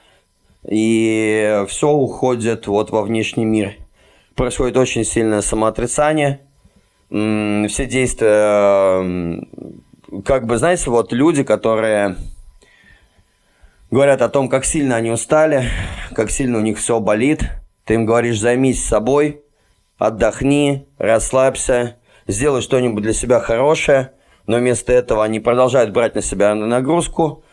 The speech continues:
раздавать всё, что у них есть, направо-налево, продолжать ныть, страдать и ничего не делать с этим, ничего не делать с собой, никак себе не помогать,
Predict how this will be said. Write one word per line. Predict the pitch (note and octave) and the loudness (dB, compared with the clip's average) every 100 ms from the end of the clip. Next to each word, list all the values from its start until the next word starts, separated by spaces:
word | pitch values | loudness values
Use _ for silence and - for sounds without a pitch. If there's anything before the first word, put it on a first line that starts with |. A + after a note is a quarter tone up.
| _ - | _ -2
раздавать | A#2+ B2 C3+ C#3 A#2+ | 0 2 2 2 0
всё, | C3 A#2+ | -2 -4
что | - | -2
у | A2+ | 0
них | A#2 A2+ | 0 0
есть, | B2+ G#2 | 0 0
направо-налево, | A#2 A#2+ B2+ A2+ G#2 G#2 B2+ D#3 D#3 D#3 D#3 - _ | -2 0 0 0 0 0 0 0 0 -2 -6 -16 _
продолжать | A2 A2+ A#2 A2 B2 - | -4 0 0 2 0 0
ныть, | B2 D3 D#3 | -2 0 -2
страдать | - - A2+ G#2 A#2+ C3 - - _ - | -4 -2 0 2 2 2 -4 -16 _ -4
и | A2 A#2 A#2 G#2+ G#2 | 0 2 2 2 2
ничего | C3 D3+ D3 C3 | 2 0 0 0
не | A#2 | 0
делать | A2 G#2 G2 | 2 0 0
с | G#2 | -4
этим, | G2+ G#2 | -2 -2
ничего | A2 - A#2+ | -2 0 0
не | A#2 | 0
делать | G#2 G#2+ G#2+ | 0 0 0
с | |
собой, | - B2+ D#3 | -2 0 2
никак | C#3+ A#2+ G#2 | 2 0 -2
себе | - G#2 | -4 -4
не | G#2+ | -2
помогать, | G#2+ A2+ A2+ C#3 C#3 | -2 0 2 2 0